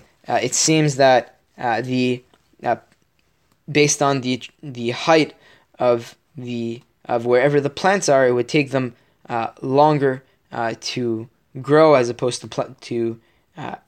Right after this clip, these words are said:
other areas on the hill, on the hill that they may be higher or, and receive more sunlight.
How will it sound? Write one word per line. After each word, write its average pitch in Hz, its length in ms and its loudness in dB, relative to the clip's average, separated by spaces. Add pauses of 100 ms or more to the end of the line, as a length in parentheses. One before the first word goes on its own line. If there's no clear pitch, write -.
(340)
other 143 200 4
areas 135 380 4
on 123 60 -8
the 123 100 -6
hill, 131 140 -2 (120)
on 131 140 -4
the 131 60 -2
hill 139 160 4
that 110 100 -4
they 117 100 -6
may 120 160 -2
be 113 120 -6
higher 147 480 4
or, 113 220 -4 (320)
and 117 220 -10
receive 123 320 -2
more 120 360 -2
sunlight. 127 580 -2